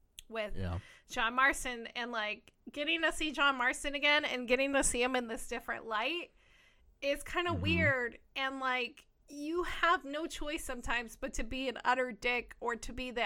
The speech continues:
Speaker 1: utter bad guy. Like,
Speaker 2: Yeah.
Speaker 1: where in the first one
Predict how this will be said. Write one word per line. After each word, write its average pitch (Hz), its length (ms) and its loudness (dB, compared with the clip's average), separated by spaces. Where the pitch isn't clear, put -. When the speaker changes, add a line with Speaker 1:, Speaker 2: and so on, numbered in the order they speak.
Speaker 1:
utter 240 220 -2
bad 226 320 2
guy. - 400 -2
Like, 233 300 -2
Speaker 2:
Yeah. - 160 -2
Speaker 1:
where 262 260 4
in 269 240 -4
the 262 80 0
first 359 340 -2
one 254 420 -4